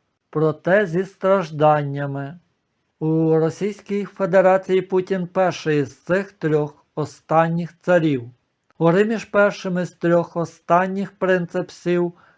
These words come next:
був Веспасіан. Обидва померли в своєму ліжку, і Веспасіан, і Путін, і обидва померли не без страждань. Тому важливо звернути увагу на двох останніх царів,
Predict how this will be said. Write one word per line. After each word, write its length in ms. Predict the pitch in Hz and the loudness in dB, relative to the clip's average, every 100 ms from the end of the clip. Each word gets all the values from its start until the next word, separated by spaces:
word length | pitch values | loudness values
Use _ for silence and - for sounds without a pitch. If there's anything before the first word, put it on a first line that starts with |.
| _ | _
був 320 | 135 165 185 | -2 0 0
Веспасіан. 1120 | 151 127 170 165 - 170 - 185 175 156 131 123 _ _ _ _ | -4 -4 -4 -4 -6 -6 0 4 4 4 -2 -12 _ _ _ _
Обидва 520 | 151 143 143 185 196 208 | -4 -2 2 2 4 2
померли 540 | 202 196 196 196 196 | 2 0 2 2 -2
в 60 | 190 | -6
своєму 500 | - 165 170 165 175 | -6 -2 0 0 -2
ліжку, 600 | 156 147 - - 147 - | 0 -2 -4 -6 -6 -6
і 180 | 170 175 | -2 0
Веспасіан, 840 | 202 202 - 196 - 196 190 190 - | 0 -2 -8 -8 -2 0 0 -2 -8
і 100 | 143 | -12
Путін, 720 | 135 _ 170 202 - 190 185 - _ _ _ | -12 _ -2 -2 -2 -4 -4 -12 _ _ _
і 120 | 151 | 0
обидва 500 | 147 135 175 190 202 | 0 2 0 2 0
померли 840 | 196 185 151 147 151 170 175 185 - | 0 -4 0 0 0 2 2 0 -6
не 220 | 143 143 151 | -8 -4 -2
без 240 | 156 170 | -2 -6
страждань. 720 | - 175 175 143 156 180 147 123 - _ _ _ - | -4 -2 -2 0 2 2 2 -8 -20 _ _ _ -4
Тому 280 | 160 196 | 0 2
важливо 560 | 208 208 165 196 208 208 | 2 0 0 0 2 0
звернути 560 | 170 175 165 185 190 180 | 0 0 0 -4 -2 -2
увагу 540 | 160 147 175 180 180 | 0 4 4 4 -2
на 180 | 160 156 | -2 -4
двох 440 | 131 160 180 - _ | -2 -2 -2 -6 _
останніх 840 | 151 - - - 175 190 190 - | -10 -10 -6 0 0 0 -6 -12
царів, 520 | - 180 170 180 180 | -2 0 2 2 0